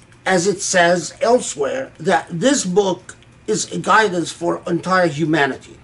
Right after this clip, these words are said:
But, which the Quran does say, it, but here in Surah Al-Baqarah, it wants a different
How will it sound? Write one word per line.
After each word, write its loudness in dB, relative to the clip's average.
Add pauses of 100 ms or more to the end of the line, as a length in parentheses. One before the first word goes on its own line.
(1600)
But, 2 (2750)
which 2
the 2
Quran 0 (1500)
does 2
say, -8 (640)
it, -2 (400)
but -4 (280)
here 4
in 2
Surah 2
Al-Baqarah, -4
it -6
wants -2 (400)
a -2 (680)
different 0